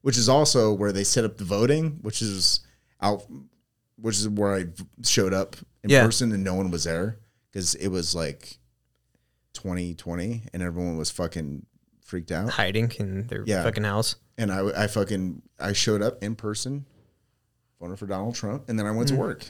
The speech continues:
Speaker 1: same day, and I felt really good about it. <laughs>
Speaker 2: I, I, yeah, I, yeah, we gotta, 'cause I need to come up with an episode. We had a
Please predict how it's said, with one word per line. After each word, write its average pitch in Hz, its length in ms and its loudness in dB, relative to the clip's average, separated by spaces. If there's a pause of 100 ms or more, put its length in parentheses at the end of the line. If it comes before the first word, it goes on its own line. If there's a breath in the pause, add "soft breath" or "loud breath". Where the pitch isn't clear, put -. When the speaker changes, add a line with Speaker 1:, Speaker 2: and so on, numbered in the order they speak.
Speaker 1:
same 113 280 0
day, 104 180 4
and 98 120 -2
I 98 60 -2
felt 98 180 -4
really 104 180 -2
good 143 140 -4
about 117 200 -2
it. - 240 -2 (100)
<laughs> - 260 6
Speaker 2:
I, 175 240 8
I, 190 40 4 (680 soft breath)
yeah, 165 360 10
I, 160 200 8 (180)
yeah, 156 220 2
we 160 100 10
gotta, 220 260 8 (280)
'cause - 140 2
I 131 60 12
need 196 120 12
to 196 80 10
come 170 160 10
up 139 80 10
with 120 120 8
an 110 100 8
episode. 123 380 8
We 135 100 10
had 160 140 10
a 110 40 0